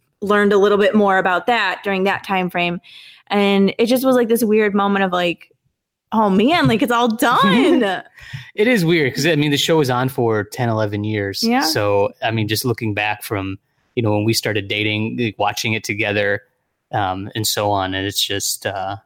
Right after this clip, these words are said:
Speaker 2: yeah, it's pretty wild when something like that happens. Just kinda reminds me, like, do you guys have a moment from other sitcoms that you watched growing up, like, the end of it, like, let's say, like, a Home Improvement or, like, finale episodes, just kind of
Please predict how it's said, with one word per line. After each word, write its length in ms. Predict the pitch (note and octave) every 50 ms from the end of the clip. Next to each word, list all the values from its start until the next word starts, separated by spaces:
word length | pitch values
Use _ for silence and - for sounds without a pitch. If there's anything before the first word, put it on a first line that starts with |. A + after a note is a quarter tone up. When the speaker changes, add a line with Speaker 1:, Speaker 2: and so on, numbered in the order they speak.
| _ _ _ _ _
Speaker 2:
yeah, 180 | A2 A2+ A#2+ G#2
it's 120 | G2 -
pretty 180 | - - D3+ C#3
wild 440 | A2 G2+ G2+ G2+ F#2+ F#2 F2+ - _ _ _ _ _
when 100 | A#2 -
something 200 | - - G#2 F#2+
like 100 | G2 G2+
that 120 | G2 F#2+
happens. 520 | G2 F#2+ F#2+ - G2+ G2 G2 G2 - - - _ _ _ _ _ _ _ _
Just 160 | - F3 -
kinda 160 | - C#4 C#4 A#3+
reminds 340 | E3+ C#3 C3 C#3 F3 E3
me, 60 | D3 D3
like, 120 | C3+ A#2+ B2 A#2+ - C#3+ C3+ B2
do 80 | A#2 C#3
you 60 | E3
guys 220 | G3 A#3 A3 - -
have 220 | D#3+ E3 E3+ D3+
a 60 | C#3+
moment 520 | C3 A#2+ A#2 A#2+ B2 B2+ C#3 C#3 C3 C3 - - - -
from 160 | - B2+ -
other 200 | A#2 A#2+ A#2+ B2+
sitcoms 480 | B2 - - - - - - B2+ B2 A#2
that 60 | A2+ A2+
you 100 | A2+ G#2+
watched 320 | G#2+ G#2+ A2+ A2 - -
growing 320 | - C#3 A#2 A2 G#2 G2+
up, 280 | G2+ G#2+ C3 - - -
like, 340 | A2+ G2+ G2+ - - - - _ _ _ _ _ _ _ _ _ _ _ _ _
the 240 | - C3 B2 - - A#2+
end 200 | B2+ B2+ B2+ C3
of 180 | B2+ B2 A#2+
it, 180 | C3 C3 B2 -
like, 160 | A#2+ G#2+ -
let's 180 | A2+ - - -
say, 180 | - A#2 A2+
like, 140 | A2+ A2 -
a 60 | A2+ -
Home 220 | - B2+ B2 A#2+
Improvement 600 | A2+ G#2+ - - B2+ B2 A#2 A#2+ B2 A#2 A#2 A#2
or, 60 | A2+ G#2+
like, 160 | G#2+ G2+ -
finale 440 | - B2 G#2+ G#2+ G#2+ A2 A2 A#2 A2+
episodes, 640 | A2 G#2+ - A#2 - - A#2+ A2+ A2 A2 G#2 G#2
just 260 | - G#2+ G#2 - - -
kind 220 | - A2+ A2 G#2+
of 280 | G2+ G2 G2 G2 G#2